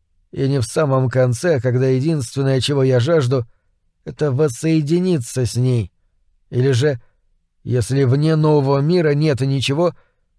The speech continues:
то затеряться в темноте, где нет боли. Тогда ее потеря не будет мною ощущаться, и меня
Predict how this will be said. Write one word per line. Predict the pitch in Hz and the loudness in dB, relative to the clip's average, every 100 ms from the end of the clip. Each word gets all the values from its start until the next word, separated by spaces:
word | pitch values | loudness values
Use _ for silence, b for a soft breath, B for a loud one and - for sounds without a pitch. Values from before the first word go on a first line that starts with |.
| _ _ | _ _
то | - | -10
затеряться | 131 151 135 175 180 - 160 | -4 -2 0 0 -2 -2 -4
в | 120 | -2
темноте, | 160 143 139 123 175 165 | -2 0 0 0 0 0
где | 117 117 139 | 0 0 0
нет | 135 135 120 | 0 0 -2
боли. | 107 110 101 78 - _ _ _ _ _ _ _ _ | -2 -6 -8 -14 -20 _ _ _ _ _ _ _ _
Тогда | 160 147 180 | -10 -4 0
ее | 180 151 143 | 2 2 2
потеря | 123 139 160 170 151 | 2 0 0 2 2
не | 147 151 | 2 0
будет | 147 185 135 - | 0 -2 -2 -2
мною | 123 127 131 127 | 0 2 2 2
ощущаться, | 123 113 123 110 127 117 - - _ _ _ _ _ _ _ | 2 0 -6 -6 -8 -8 -10 -20 _ _ _ _ _ _ _
и | - 117 | -4 0
меня | 139 170 165 | 2 0 -2